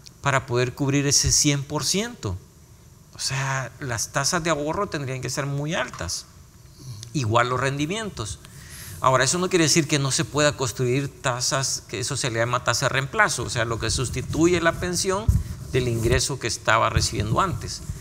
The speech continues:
Esas tasas de reemplazo más, más altas se acercan más al salario que sustituye.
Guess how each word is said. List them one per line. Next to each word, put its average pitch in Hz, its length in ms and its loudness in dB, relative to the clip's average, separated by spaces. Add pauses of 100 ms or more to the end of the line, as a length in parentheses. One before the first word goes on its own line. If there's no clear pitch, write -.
(340)
Esas 135 240 2
tasas 170 260 2
de 180 100 2
reemplazo 185 520 2
más, 147 320 2 (160)
más 156 300 4
altas 233 500 2
se - 160 0
acercan 151 420 6
más 135 140 4
al 139 140 -2
salario 143 420 4
que 127 100 -4
sustituye. 135 640 -2